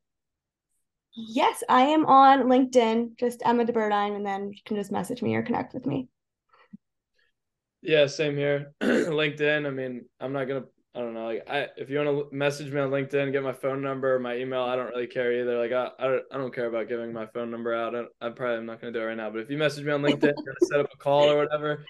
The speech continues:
Speaker 2: like, I don't care who it is. Like, I'll, like I said, I'll have a conversation with anybody if, like,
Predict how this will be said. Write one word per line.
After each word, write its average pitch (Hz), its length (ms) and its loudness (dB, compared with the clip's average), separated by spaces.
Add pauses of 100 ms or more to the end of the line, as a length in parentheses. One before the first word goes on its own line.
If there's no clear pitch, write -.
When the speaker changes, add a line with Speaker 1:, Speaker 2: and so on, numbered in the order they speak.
(320)
Speaker 2:
like, 139 120 2
I 151 100 6
don't 156 180 4
care 151 240 6
who 143 140 4
it 139 40 4
is. 123 120 2
Like, 127 120 0
I'll, 131 220 -2
like 135 140 -2
I 131 40 0
said, 131 200 -6
I'll 131 80 2
have 147 120 2
a 143 60 0
conversation 135 640 0
with 127 140 -2
anybody 127 400 0
if, 123 140 0 (100)
like, 117 160 -8